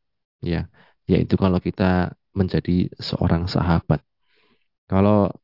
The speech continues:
seorang sahabat ketemu dengan sahabatnya, tentu akan bisa menghabiskan banyak waktu untuk bercengkerama, untuk berdialog, untuk ber-,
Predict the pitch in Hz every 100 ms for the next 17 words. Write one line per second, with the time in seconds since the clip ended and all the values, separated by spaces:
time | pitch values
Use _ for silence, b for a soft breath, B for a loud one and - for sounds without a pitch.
0 | - - 101 104 110 104 95 - 110 -
1 | 104 104 107 107 92 82 80 - 87 87
2 | 85 - 101 104 104 104 - b b _
3 | _ - 85 95 90 82 87 87 95 -
4 | 95 - 92 90 87 85 - 90 90 85
5 | 85 87 92 92 95 92 - - 92 -
6 | 101 95 101 98 95 98 98 98 - 87
7 | - - 85 - 90 90 87 90 98 -
8 | 87 85 - 90 -